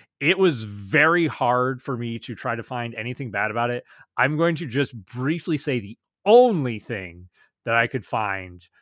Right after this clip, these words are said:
was Chi-Chi. Some of the stuff with Chi-Chi is a little rough. Like,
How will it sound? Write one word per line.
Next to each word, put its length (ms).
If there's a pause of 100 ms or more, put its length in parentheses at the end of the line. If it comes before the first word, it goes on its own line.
(280)
was 500 (1400)
Chi-Chi. 800 (840)
Some 300
of 80
the 80
stuff 160
with 140
Chi-Chi 260
is 140
a 60
little 220
rough. 520
Like, 380